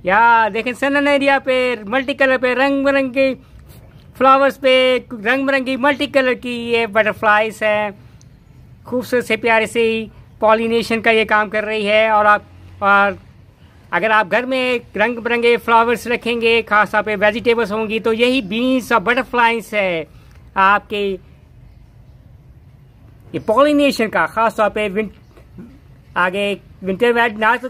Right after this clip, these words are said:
विंटर वेजिटेबल्स पे बल्कि आगे समर वेजिटेबल्स पे पॉलिनेशन का काम करेंगी। फ्रूट होने का एक फ्लावर से दूसरे फ्लावर पे जाती हैं।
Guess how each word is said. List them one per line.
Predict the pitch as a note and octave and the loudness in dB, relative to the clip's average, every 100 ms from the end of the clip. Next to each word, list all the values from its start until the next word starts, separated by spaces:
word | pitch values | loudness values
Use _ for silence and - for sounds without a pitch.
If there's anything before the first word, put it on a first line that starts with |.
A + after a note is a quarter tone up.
| G3+ | -10
विंटर | G3 G3+ | -10 -6
वेजिटेबल्स | B3 A#3+ A3+ B3 A#3+ A#3 | -4 -4 -4 -4 -2 -4
पे | A3+ A#3+ | -6 -4
बल्कि | A3+ G3 A3+ | -4 -4 -4
आगे | G3+ G3+ | -2 -4
समर | - C4 C4+ | -6 -4 -2
वेजिटेबल्स | B3 A3 G#3+ G#3+ G3+ | 0 -2 -2 -2 -2
पे | G3+ G3+ G3 | -2 -4 -2
पॉलिनेशन | F#3+ F#3 F#3+ F#3+ F3+ | -2 -2 -2 -6 -6
का | F3+ | -8
काम | F3+ F#3 | -2 -4
करेंगी। | E3+ F#3 F#3 F#3 | -2 -2 -2 -4
फ्रूट | - F#3+ F3 | -8 -12 -8
होने | F#3 F#3+ | -6 -4
का | F#3 F#3+ F#3+ | 0 0 0
एक | G3+ - | -2 -2
फ्लावर | G3+ F#3 F#3+ | 0 2 0
से | G3 | -4
दूसरे | E3+ F3 F#3+ | -8 -8 -8
फ्लावर | F3 F3 F3 | -2 -2 -2
पे | E3+ | -4
जाती | E3 D#3+ E3+ - F#3+ F#3 | -2 0 0 -4 -8 -6
हैं। | F3 F3+ | -4 -4